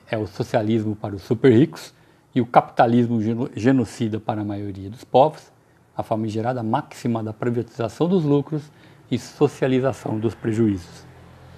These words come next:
Aprofundar os métodos de defraudação e controle já aplicados e torná-los ainda mais selvagens, acelerando a expoliação dos trabalhadores e dos povos,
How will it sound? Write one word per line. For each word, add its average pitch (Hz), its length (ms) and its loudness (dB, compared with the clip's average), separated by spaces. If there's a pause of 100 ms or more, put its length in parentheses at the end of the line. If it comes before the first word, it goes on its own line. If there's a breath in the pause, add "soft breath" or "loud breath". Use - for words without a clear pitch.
(260 loud breath)
Aprofundar 139 540 4
os 123 140 -2
métodos 120 500 0
de 107 100 -4
defraudação 110 720 -4
e 107 60 -6
controle 123 580 2 (460 loud breath)
já 123 260 6
aplicados 113 720 -6 (320 soft breath)
e 135 80 -6
torná-los 131 520 2
ainda 156 320 2
mais 156 180 2
selvagens, 104 520 -2 (100)
acelerando 123 720 0
a 151 40 6
expoliação 156 680 -2
dos 131 120 -8
trabalhadores 120 840 -2
e 143 80 -2
dos 165 220 -2
povos, 113 520 0